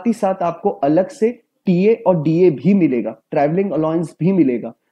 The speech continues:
तो आपके लिए ये बहुत अच्छी opportunity है।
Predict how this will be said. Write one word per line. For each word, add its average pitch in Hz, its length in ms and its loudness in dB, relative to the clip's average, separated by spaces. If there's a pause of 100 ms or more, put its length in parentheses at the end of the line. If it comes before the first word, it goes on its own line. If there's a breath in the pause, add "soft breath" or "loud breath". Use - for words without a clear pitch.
(200)
तो 208 60 0
आपके 139 500 -2
लिए 208 100 0
ये 185 120 -2
बहुत 156 280 -6
अच्छी - 280 -6
opportunity 165 640 -4
है। 240 100 -8